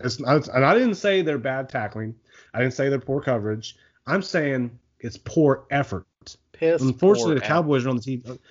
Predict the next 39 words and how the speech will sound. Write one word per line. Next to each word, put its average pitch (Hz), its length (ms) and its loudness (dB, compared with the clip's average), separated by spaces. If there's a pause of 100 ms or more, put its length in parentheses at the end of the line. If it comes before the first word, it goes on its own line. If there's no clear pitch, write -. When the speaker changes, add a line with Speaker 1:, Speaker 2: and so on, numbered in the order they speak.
Speaker 1:
The - 80 -16
Cowboys 170 400 4
are - 20 2
on 143 60 0
the 127 60 -2
T 139 160 -2
V 127 140 0
all 143 200 0
the 131 80 -2
time 147 320 -2 (160)
because 110 340 -4
they 113 100 -6
have 107 140 -4
the 98 80 -10
huge 98 320 -8
fan 165 280 0
base, 147 320 -2
America's 127 420 -2
team, 127 340 -2 (220)
blah, 127 240 2
blah, 120 200 2
blah, 110 200 0
blah, 101 180 -2
blah. 92 300 -4
I 92 80 -4
fucking 92 340 -6
get 87 160 -4
it. - 160 -12 (380)
Speaker 2:
You, 160 360 -2
listen, 175 440 0
and 135 260 -4
their 151 120 4
fan 220 360 -2
base, 123 400 -4
ninety-four 196 1400 -2
percent 196 560 -4
of 98 220 -6
'em 95 180 -10 (760)
are 113 260 -6